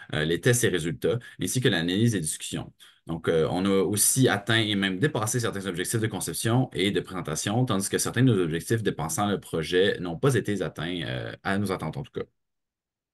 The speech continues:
Alors, nous sommes tout de même extrêmement fiers de notre projet et du niveau rendu. Euh, de plus, nous avons une idée des prochaines étapes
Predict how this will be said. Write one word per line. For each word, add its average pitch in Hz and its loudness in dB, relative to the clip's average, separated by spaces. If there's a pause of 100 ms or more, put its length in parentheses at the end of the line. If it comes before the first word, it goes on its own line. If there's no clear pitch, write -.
(140)
Alors, 85 -2
nous 82 -2
sommes 101 0
tout 127 4
de 117 6
même 117 4
extrêmement 104 2
fiers 143 4 (420)
de 101 -2
notre 101 0
projet 117 0 (200)
et 98 -4
du 104 -4
niveau 107 2
rendu. 95 -2 (380)
Euh, 87 4
de 85 4
plus, 120 4
nous 110 2
avons 87 0
une 95 0
idée 104 2
des 107 0
prochaines 90 -4
étapes 85 -2